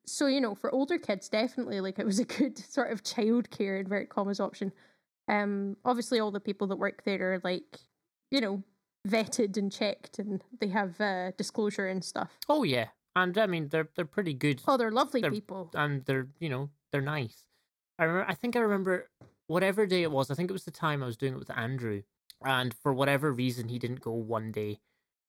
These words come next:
Speaker 2: maybe not feeling well or whatever, so I didn't have anyone to <laughs> talk to. So I was just sitting on the stairs by myself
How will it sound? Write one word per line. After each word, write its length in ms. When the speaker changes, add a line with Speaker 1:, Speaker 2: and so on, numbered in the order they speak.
Speaker 2:
maybe 160
not 140
feeling 280
well 160
or 60
whatever, 340
so 380
I 120
didn't 140
have 100
anyone 160
to 80
<laughs> 140
talk 180
to. 260
So 60
I 40
was 100
just 160
sitting 220
on 80
the 60
stairs 300
by 100
myself 500